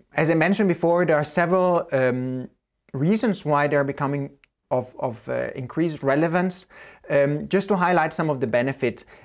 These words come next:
the, uh, improving preparedness, uh, so being ready to act as soon as possible. This is really one of the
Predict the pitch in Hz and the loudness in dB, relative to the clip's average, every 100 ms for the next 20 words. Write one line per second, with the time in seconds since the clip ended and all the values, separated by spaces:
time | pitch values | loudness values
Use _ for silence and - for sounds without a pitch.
0 | - 131 156 160 160 - - 143 139 139 | -12 -2 2 2 0 -4 -2 2 2 2
1 | 165 165 202 202 202 202 151 - 131 131 | -2 0 2 2 2 0 -4 0 2 2
2 | 135 110 - - - 127 117 110 - _ | 0 -2 -6 -12 -4 0 0 -2 -8 _
3 | _ _ _ _ _ _ - _ - 143 | _ _ _ _ _ _ -20 _ -4 -2
4 | 160 196 185 151 147 160 - 135 - 127 | 2 2 4 2 2 0 -4 -8 -2 -2
5 | 127 - - _ _ - 147 - 139 117 | -2 -10 -20 _ _ -2 -2 0 -6 -4
6 | - 117 - 120 117 143 143 135 123 127 | -2 -4 -4 -4 -2 -4 -4 -8 -2 -2
7 | 127 117 120 120 113 | 0 0 -2 -2 -2